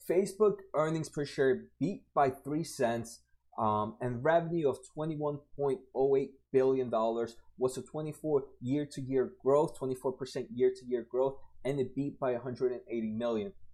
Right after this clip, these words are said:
So these values, it did beat, but it did beat by minimal value. So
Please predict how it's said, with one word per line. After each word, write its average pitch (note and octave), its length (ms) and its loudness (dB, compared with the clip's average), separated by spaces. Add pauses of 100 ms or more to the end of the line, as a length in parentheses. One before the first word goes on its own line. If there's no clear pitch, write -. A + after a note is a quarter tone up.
(160)
So G3+ 220 4
these A#3 220 -4
values, E3 480 2
it B2+ 140 -2
did D3+ 200 -2
beat, D3+ 240 -2
but C3+ 120 0
it B2+ 120 0
did C#3 280 0
beat C3+ 180 -6
by B2+ 140 0
minimal B2+ 480 -2
value. A2+ 360 4
So B2+ 280 -6